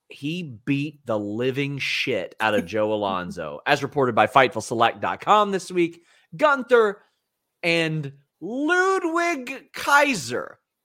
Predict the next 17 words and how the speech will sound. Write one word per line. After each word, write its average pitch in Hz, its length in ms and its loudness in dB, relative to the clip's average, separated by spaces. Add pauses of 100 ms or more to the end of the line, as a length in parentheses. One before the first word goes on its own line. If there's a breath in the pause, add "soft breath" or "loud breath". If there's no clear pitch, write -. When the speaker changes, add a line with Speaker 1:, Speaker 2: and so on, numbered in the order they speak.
(220)
Speaker 1:
the 143 100 -2
former 214 380 -4
Marcel 180 800 0
Bartel, 127 800 -2 (480)
without 196 680 -2
Fabian 123 460 2
Aichner, 85 520 -10 (1040)
called 202 360 0
up 151 300 0
to 151 120 -10
the 131 100 -8
main 131 300 -6
roster. 98 520 -6
No 127 260 -2
Fabian 135 460 -4
Aichner. 90 480 -8 (560)
Um, 95 500 -8